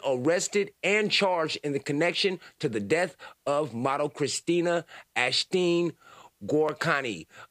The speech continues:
Um, she died from cardiac arrest last month after a cosmetic procedure. Vivian Gomez, fifty, was arrested on April twentieth on four twenty when we was getting high.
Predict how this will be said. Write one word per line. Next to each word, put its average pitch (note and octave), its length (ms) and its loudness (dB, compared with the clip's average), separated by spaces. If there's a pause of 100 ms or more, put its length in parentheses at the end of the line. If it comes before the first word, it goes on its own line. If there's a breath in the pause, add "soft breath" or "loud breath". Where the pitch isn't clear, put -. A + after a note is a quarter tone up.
Um, B2 220 -2
she G#3 300 2
died F#3+ 440 0
from B2+ 160 -6
cardiac E3+ 720 0
arrest C#3 460 0
last A2 360 0
month A#2+ 280 -4 (520 loud breath)
after D#3 520 0
a F3+ 160 2
cosmetic G#2+ 840 -4
procedure. F3 560 0 (260 loud breath)
Vivian F#3+ 380 2
Gomez, E3+ 640 0
fifty, - 540 -4 (180)
was C#3 160 0
arrested E3 540 2
on A2+ 180 -6 (100)
April D#3+ 520 0
twentieth G3 520 0
on D#3 220 0
four G#3+ 520 -2 (100)
twenty A3+ 320 0
when F3+ 260 -4
we A#3 180 2
was A3+ 220 0
getting E3+ 360 0
high. - 380 2